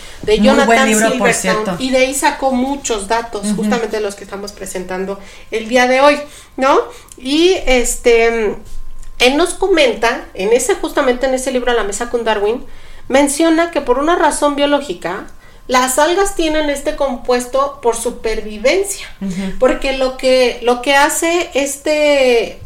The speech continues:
Speaker 1: glutamato monosódico es, eh, crear un equilibrio entre la sal del mar y su propia sal.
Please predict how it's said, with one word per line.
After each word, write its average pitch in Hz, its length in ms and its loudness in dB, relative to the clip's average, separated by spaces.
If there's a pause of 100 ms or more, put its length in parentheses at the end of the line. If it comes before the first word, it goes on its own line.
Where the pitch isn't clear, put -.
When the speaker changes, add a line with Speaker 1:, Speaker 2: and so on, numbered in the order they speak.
(280)
Speaker 1:
glutamato 247 560 0
monosódico 254 880 -2 (480)
es, 294 380 0 (100)
eh, 240 760 2
crear 294 280 4
un 370 140 6
equilibrio 269 500 -2
entre 247 240 0
la 202 140 0
sal 285 380 0
del 214 300 2
mar 214 280 0 (760)
y 247 160 -2
su 254 180 -4
propia 233 380 -2
sal. 214 340 -8